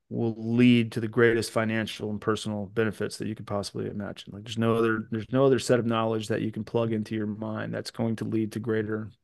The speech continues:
more positive results in your life. The second aspect of that would be to,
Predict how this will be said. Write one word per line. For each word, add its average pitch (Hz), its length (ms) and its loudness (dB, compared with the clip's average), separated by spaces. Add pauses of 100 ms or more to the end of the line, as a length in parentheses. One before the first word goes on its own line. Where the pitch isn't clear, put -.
more 117 220 -4
positive 113 480 -2
results 113 400 -2
in 117 60 -2
your 104 140 -6
life. 107 200 -6 (1500)
The 156 80 6
second 202 280 10
aspect 120 440 4
of 117 80 -2
that 113 180 2
would 113 120 -2
be 113 180 2
to, 117 480 -2